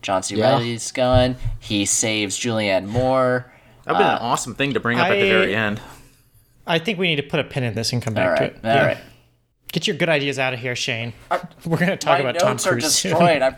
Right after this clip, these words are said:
Speaker 1: I, at first I was gonna make fun of June, but now I'm reading through. I'm like, "Fuck." <laughs> My notes are
Speaker 2: Yeah.
Speaker 1: sequential. <laughs>
Speaker 2: So, that's a very good observation, and I'm very surprised that Shane, of all people, came up with that.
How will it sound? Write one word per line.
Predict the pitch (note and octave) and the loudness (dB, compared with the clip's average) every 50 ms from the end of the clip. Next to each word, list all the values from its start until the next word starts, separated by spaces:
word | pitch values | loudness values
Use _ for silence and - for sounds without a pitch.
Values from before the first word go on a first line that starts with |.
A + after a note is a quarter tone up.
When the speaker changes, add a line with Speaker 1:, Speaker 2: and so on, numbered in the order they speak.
| - - | -4 -6
Speaker 1:
I, | - D3 D3+ | -4 -4 -4
at | C#3 - D#3 D#3 - | 0 0 0 0 2
first | - F3 F#3 A#3 A#3 | 2 0 2 2 2
I | F#3 | 2
was | E3 - | 2 2
gonna | E3 D3+ | 0 0
make | C#3 C#3+ C#3 C3+ | 0 0 -4 -2
fun | - D#3 D#3+ E3+ | -2 0 0 0
of | D#3 B2 | -2 -4
June, | - C3+ B2+ | -6 -6 -6
but | A#2+ B2+ C3 | -6 -4 -2
now | C3+ C#3 D3+ | 0 0 0
I'm | D3 C3+ | 0 0
reading | C#3 C#3+ C#3 C#3 B2+ | 0 -2 -2 -2 -2
through. | C#3 D3 | -2 -2
I'm | C#3+ | 0
like, | B2+ A#2 - | 0 -2 -2
"Fuck." | - - C4 A#3 D#3+ - - - _ _ _ _ - | -2 -2 0 0 0 -2 -8 -16 _ _ _ _ -6
<laughs> | - - A#2+ - - - - A3 - - | -4 -4 -4 -6 -6 -2 -2 0 0 0
My | B3 A3 | 0 -2
notes | G3 A3 A#3 A#3+ A#3 | 0 0 -2 0 0
are | - | 0
Speaker 2:
Yeah. | B2 A#2+ A#2+ - | 2 2 2 2
Speaker 1:
sequential. | - G3+ A#3 A3+ A3+ - F#3+ D#3+ - - - - - | 2 2 0 0 0 0 -2 -2 -2 -6 -14 -8 -4
<laughs> | - G#3+ - - C4 B3 - A#3 - - - - F4+ D#4 - F4+ F4+ - - - - - - - - - - A4 B4 - | -4 -4 -2 0 -2 -2 -2 -4 -10 -12 -10 -8 -6 -6 -4 -4 -4 -2 -2 -4 -4 -2 -2 -2 -2 -2 -2 -4 -2 -2
Speaker 2:
So, | - - - F3 F3 E3 - - - - - - - - - - - - _ _ _ _ _ _ _ - | 0 0 2 2 2 2 0 -2 -6 -8 -12 -14 -14 -12 -12 -12 -14 -18 _ _ _ _ _ _ _ -4
that's | - D#3 F3+ F3 | 0 0 0 0
a | D3+ | 0
very | B2 D3 D#3 E3 E3 | 0 2 2 2 2
good | C3+ D3 C#3+ C#3 B2+ - - | 2 2 0 0 0 0 -2
observation, | B2+ C3 - - A#2 G#2 A2 A2 G#2 - G#2 G2 F#2 F2 F2 - | -2 -2 -4 -6 -6 -2 -2 -2 -2 -2 -6 -8 -10 -12 -12 -8
and | G#2+ G#2 G2+ | -6 -4 -4
I'm | G2 G2 | -4 -4
very | F#2+ G#2+ G#2+ G#2+ | -2 0 0 0
surprised | G2+ - - - G#2+ G2+ F#2+ F#2 F#2+ | -2 -4 -6 -4 -2 -2 -2 -2 -4
that | G2 F#2 F2 - _ - | -4 -4 -4 -6 _ -4
Shane, | - - G#2+ G2+ G2 | -2 -2 -2 -2 -2
of | F#2 | -2
all | F#2+ F#2 F2+ | -2 -2 0
people, | - G2 F#2 F#2+ F2+ - - _ _ _ _ _ _ _ _ _ _ _ _ _ | 0 0 0 0 -2 -2 -6 _ _ _ _ _ _ _ _ _ _ _ _ _
came | - G#2 F#2+ F#2+ | -8 -6 -4 -4
up | F2 | -4
with | F#2+ F2 | -6 -6
that. | F2 F2+ E2 - | -4 -4 -6 -6